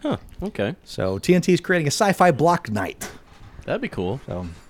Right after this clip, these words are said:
Speaker 2: Falling Skies worked really well for them.
Speaker 1: I really enjoyed Falling Skies right up to the, the really compressed final season where they tried to shove way too much wrap-up into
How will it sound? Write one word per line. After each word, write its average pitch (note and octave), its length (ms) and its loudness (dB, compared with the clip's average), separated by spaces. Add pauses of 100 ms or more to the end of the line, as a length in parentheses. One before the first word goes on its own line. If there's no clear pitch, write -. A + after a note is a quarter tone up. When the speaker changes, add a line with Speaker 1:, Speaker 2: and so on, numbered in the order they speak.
(140)
Speaker 2:
Falling - 460 -2
Skies C3+ 260 0
worked D#3 380 -2
really F#3+ 360 8
well F#4 300 2
for - 160 -4
them. G2 300 0 (100)
Speaker 1:
I C#3 180 2
really E4 320 0
enjoyed C3 380 4
Falling G#2 340 2
Skies F#2 460 -2
right A2 160 4
up A2 160 0
to A2 140 -2
the, F#2+ 340 2 (260)
the G2+ 180 0 (180)
really A2 260 6
compressed G#2+ 600 -2
final F#2 340 -4
season F2 560 -6
where D#2 120 -4
they D#2+ 200 -4 (420)
tried G2 260 0
to F2+ 100 -2
shove F2 500 0
way F2+ 200 -2
too F#2+ 180 -6
much - 520 -6 (380)
wrap-up F#2+ 600 2
into E2 480 -6